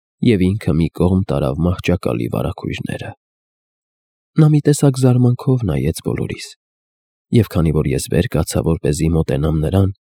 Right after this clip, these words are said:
ինձ ճանաչեց, անունս տվեց և խնդրեց, որ մոտենամ։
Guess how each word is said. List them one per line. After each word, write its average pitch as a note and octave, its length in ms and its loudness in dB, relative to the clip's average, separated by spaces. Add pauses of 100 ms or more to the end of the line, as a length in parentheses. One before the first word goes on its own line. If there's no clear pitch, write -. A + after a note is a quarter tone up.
(340)
ինձ A#2 300 4
ճանաչեց, - 720 -2 (760)
անունս A2 460 4
տվեց D#2 420 0
և A1+ 240 -4
խնդրեց, - 480 -2
որ - 220 -4
մոտենամ։ - 560 -8